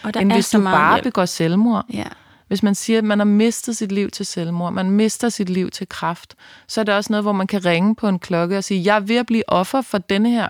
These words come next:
Speaker 2: kræft, som tager mig i denne her retning.
Speaker 1: Mm.
Speaker 2: Og så kan det virkelig godt være, at der sidder nogle procent derude og siger, nej, fandme nej, jeg vil ikke have taget min sidste aktive handling fra mig. Jeg har begået selvmord, for det var det, jeg ville.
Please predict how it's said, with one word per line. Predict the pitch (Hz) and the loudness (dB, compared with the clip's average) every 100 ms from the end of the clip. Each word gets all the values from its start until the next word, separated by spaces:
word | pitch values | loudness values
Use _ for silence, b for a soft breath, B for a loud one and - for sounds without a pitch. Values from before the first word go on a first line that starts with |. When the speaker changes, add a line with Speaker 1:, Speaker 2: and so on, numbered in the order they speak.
| - | -6
Speaker 2:
kræft, | - 151 - - _ b b b b | -4 -4 -4 -20 _ b b b b
som | - 190 | -2 -2
tager | 170 - 175 | -2 0 0
mig | 202 190 | 0 -2
i | 180 | -2
denne | 165 165 190 | -2 0 0
her | 180 - | -2 -2
retning. | 139 - 170 170 B 208 | -4 -4 -6 -8 B -4
Speaker 1:
Mm. | 190 165 | -4 -2
Speaker 2:
Og | 202 | -2
så | 247 | -2
kan | - 190 196 | -2 0 0
det | 233 _ - - 175 - - - | -2 _ -16 -12 -12 -14 -18 -12
virkelig | 165 175 185 180 190 | -6 0 0 0 -4
godt | - 165 160 | 0 0 0
være, | 156 156 | 0 0
at | 170 | -2
der | |
sidder | 165 180 - | -4 -4 -2
nogle | 175 160 | -2 -2
procent | - 165 - 175 - | -4 -8 -4 -6 -4
derude | 175 160 170 | -4 -2 -4
og | |
siger, | 170 165 | -4 -4
nej, | 156 156 175 | -2 -2 -4
fandme | - 175 190 | -4 -2 0
nej, | 196 175 | 0 -2
jeg | - 180 | -2 -4
vil | |
ikke | 175 - - - | -4 -6 -14 -8
have | 190 | -6
taget | - 180 170 | -4 -2 0
min | 170 | -2
sidste | - 190 170 - - | -4 -6 -4 -4 -4
aktive | 151 - 185 | -6 -4 -4
handling | 160 160 165 175 | -4 -4 -6 -6
fra | - | -6
mig. | 147 170 B B B | -6 -6 B B B
Jeg | 180 180 | -2 -2
har | |
begået | 185 180 - 180 160 190 | -2 -4 -2 -2 -2 -4
selvmord, | 175 165 170 - | -4 -2 -2 -4
for | 170 | -4
det | 175 | -4
var | |
det, | 165 165 | -2 -2
jeg | 165 | -4
ville. | 156 170 | -2 -2